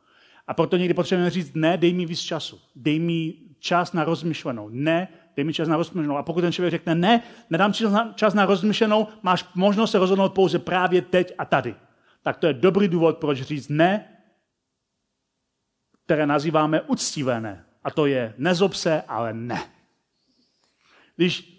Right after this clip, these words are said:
člověk na nás tlačí a říká, „Nemá žádný čas na rozmyšlení,“ tak my řekneme uctivě, „Nezob se, ale ne.“ No comment. Žádné vysvětlení, žádná omluva, žádné, eh,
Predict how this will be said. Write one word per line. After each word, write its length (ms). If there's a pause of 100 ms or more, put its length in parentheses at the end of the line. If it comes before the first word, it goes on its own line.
(120)
člověk 280
na 80
nás 240
tlačí 360
a 40
říká, 400
„Nemá 340
žádný 260
čas 180
na 100
rozmyšlení,“ 680
tak 160
my 120
řekneme 580 (100)
uctivě, 640 (360)
„Nezob 340
se, 300 (580)
ale 220
ne.“ 260 (400)
No 200
comment. 500 (220)
Žádné 380
vysvětlení, 680 (260)
žádná 460
omluva, 580 (240)
žádné, 720
eh, 320